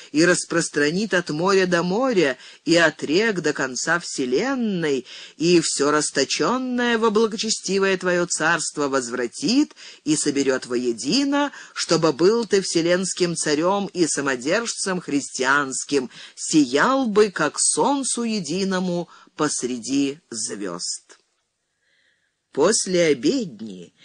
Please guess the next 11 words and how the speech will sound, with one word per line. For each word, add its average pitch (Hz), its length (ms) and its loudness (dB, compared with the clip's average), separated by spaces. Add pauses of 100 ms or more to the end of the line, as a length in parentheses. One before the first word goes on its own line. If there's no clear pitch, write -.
(220)
Никон 196 640 -2
в - 80 -6
шествии 196 640 -2
ехал 170 540 -2
сам, 185 580 -2
словно 151 640 -2
Христос 143 840 -2
на 151 260 -2
осляте 202 680 -2
вокруг 147 460 -2
Кремля, 151 640 -2